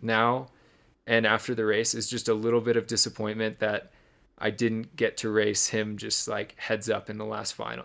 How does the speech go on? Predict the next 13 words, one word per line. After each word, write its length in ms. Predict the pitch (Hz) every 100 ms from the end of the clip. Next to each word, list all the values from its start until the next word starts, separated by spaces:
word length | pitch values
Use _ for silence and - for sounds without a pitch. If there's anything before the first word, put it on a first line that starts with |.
| 117
uh, 100 | 110
last 360 | 107 107 107
hundred, 400 | - 104 120 123 - _ - - -
just, 200 | 117 -
like, 200 | 110 95
head 180 | - 113
to 80 | 107
head, 400 | 107 107 104 - _ _ _ -
just 420 | 117 - - - _ _ _ _ _ -
see 340 | - 123 113
who's 200 | 107 104
better, 280 | - 104 101
because 380 | 110 113 107